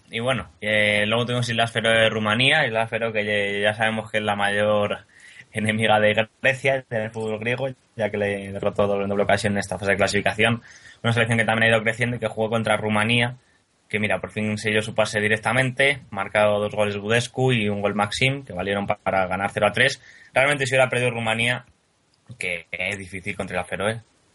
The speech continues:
eh, a no ser que te entrene un Claudio Ranieri, eh, <laughs> Rumanía perdió, eh, ganó cero a tres, pero que si hubiera perdido, pues también hubiera ido clasificada, ya que Hungría no ganó.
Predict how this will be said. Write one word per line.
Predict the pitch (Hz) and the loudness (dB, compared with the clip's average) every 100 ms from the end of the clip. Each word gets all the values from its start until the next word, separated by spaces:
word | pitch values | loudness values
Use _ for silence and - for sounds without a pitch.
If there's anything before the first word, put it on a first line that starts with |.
| _ _ _ - | _ _ _ -8
eh, | 87 87 87 | -6 -6 -2
a | 95 | -2
no | |
ser | 95 | 0
que | 104 | -2
te | 101 | -2
entrene | 98 98 92 | -2 -2 -2
un | 90 | -2
Claudio | 90 92 90 87 87 | 0 0 0 -2 -2
Ranieri, | 90 95 95 107 - - - | -4 -4 -4 -8 -20 -20 -8
eh, | - 104 101 101 - 123 - - _ | 0 2 2 -2 -4 -6 -6 -20 _
<laughs> | _ _ - - - | _ _ -20 -20 -14
Rumanía | 98 95 104 | -10 -2 0
perdió, | 107 107 107 101 95 - - - _ _ | 2 4 4 2 -4 -20 -20 -20 _ _
eh, | - | -2
ganó | 104 104 110 | 0 0 0
cero | 110 | 0
a | 104 | 0
tres, | 117 131 | 2 -2
pero | 117 | -2
que | 104 | -6
si | 98 | -4
hubiera | 101 98 | -4 -4
perdido, | 101 101 107 | -4 -2 -2
pues | 104 - | -4 -6
también | 95 95 95 - | -6 -6 -8 -4
hubiera | 101 101 101 | -2 0 0
ido | 98 95 | 2 0
clasificada, | 95 98 98 101 | -2 -4 0 2
ya | 104 98 | 2 0
que | 95 95 92 | 0 0 0
Hungría | 90 92 95 95 | -2 -2 0 0
no | 90 | 0
ganó. | 95 127 156 | 0 0 -2